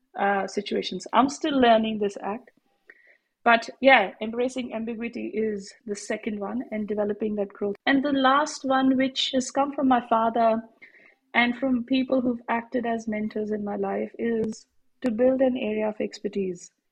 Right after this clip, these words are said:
whatever that might be. Having a deep understanding of something specific,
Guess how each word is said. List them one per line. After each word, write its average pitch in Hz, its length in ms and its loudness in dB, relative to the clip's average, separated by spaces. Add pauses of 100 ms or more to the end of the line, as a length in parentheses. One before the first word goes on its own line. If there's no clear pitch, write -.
(180)
whatever 262 400 0
that 254 200 0
might 220 300 -2
be. 196 320 -4
Having 226 280 -2
a 233 40 0
deep 247 300 0
understanding 254 580 0
of 233 100 -4
something 277 400 0
specific, 254 640 -2